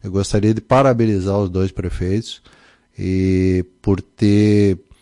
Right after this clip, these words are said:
é, tido a sensibilidade de escutar o produtor rural ou os representantes do produtor rural,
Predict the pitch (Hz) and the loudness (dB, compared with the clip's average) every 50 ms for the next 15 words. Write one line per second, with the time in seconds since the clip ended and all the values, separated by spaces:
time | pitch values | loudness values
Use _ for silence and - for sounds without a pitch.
0 | _ _ _ - 101 101 95 95 95 92 87 - - 117 117 113 113 113 110 - | _ _ _ -8 -4 -4 -2 -2 -2 -2 -4 -2 0 0 2 2 2 2 2 2
1 | - 113 107 98 - - 151 175 165 - - 135 127 120 120 110 101 104 107 113 | 0 -2 -2 -2 0 0 2 0 2 0 0 0 2 2 2 2 2 2 0 0
2 | 110 - - - 113 98 - 101 95 87 - 101 95 95 - - 95 90 87 90 | -2 -4 -8 -6 -6 -4 -2 -4 -4 -4 -4 -4 -4 -4 -4 -4 -4 -4 -2 -2
3 | 85 85 87 92 98 101 98 95 98 98 98 95 98 92 - 95 90 90 90 82 | 0 0 0 2 2 2 2 0 0 -2 -2 -4 -4 -2 -2 -2 0 0 -2 -2
4 | - - 117 120 113 113 107 - 98 98 92 - - 92 85 82 90 82 85 90 | 0 2 2 2 2 -2 -4 -6 -6 -6 -6 -4 -4 -4 -4 -4 -4 -2 -2 -2
5 | 98 101 - | -2 -4 -6